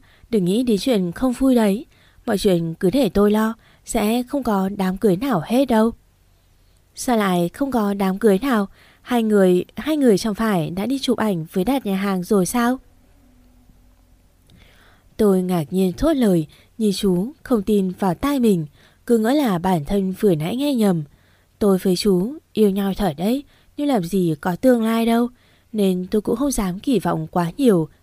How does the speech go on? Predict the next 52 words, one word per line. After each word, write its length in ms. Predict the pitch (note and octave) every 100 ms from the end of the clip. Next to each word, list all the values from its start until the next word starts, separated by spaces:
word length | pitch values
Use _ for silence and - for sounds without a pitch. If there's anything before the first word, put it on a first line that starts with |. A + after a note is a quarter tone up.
| -
vào 100 | A3+
điều 200 | G3+ F3+
kỳ 180 | G3+ F3+
diệu 260 | G#3 F3+
nào 260 | E3 F3 E3
đó 200 | E3 E3
xảy 240 | - C#4+ F3+
ra. 300 | F#3+ G3+ G#3+ _ _ _ _ _ _ _
Được 160 | G#3 G3
ở 240 | G3+ D#3
bên 200 | F#3+ F#3+
chú 300 | G3 F#3 E3+ B3
lặng 160 | C4
lẽ 260 | F3+ G3 B3
như 180 | C4+ C4
thế 180 | A#3+ F#3+
này, 320 | B3 G3+ D#3+ - _ _ -
được 160 | A3
cùng 140 | A3 F#3+
chú 320 | G#3+ G3 G#3+
có 80 | B3+
những 180 | A3 C4
kỷ 160 | D4
niệm 340 | F#3 F3+ E3+ F3
ngọt 220 | F#3 E3+
ngào 260 | F#3 E3+ D#3+
như 200 | A3+ C#4
thế 200 | A#3+ F#3+
này, 300 | C4 G3+ D#3+ - _ _ _
tôi 140 | A3
đã 300 | F#3 F3+ A3
mãn 320 | A#3 G#3 A#3+ C#4+
nguyện 260 | B3+ -
lắm 160 | F3 F3+
rồi. 360 | C4+ G#3 E3 C#3+ _ _ _ _ _ _
Cho 160 | - F#3+
dù 260 | F#3+ E3
sau 220 | D3 C4+
này 340 | B3+ G3 E3 D#3
chú 160 | - F3+
là 160 | B3+
chồng 320 | B3 G3 E3+ D#3
của 180 | G3
người 240 | D#3+ E3+ C#3+
khác, 260 | A3+ C#4 - _ _ _
chú 180 | - A#3
là 320 | D4 B3 F#3
người 240 | F3 F3+
đàn 180 | E3 D3+
ông 260 | G3+ G#3 G3
của 220 | A#3 E3+
chị 220 | -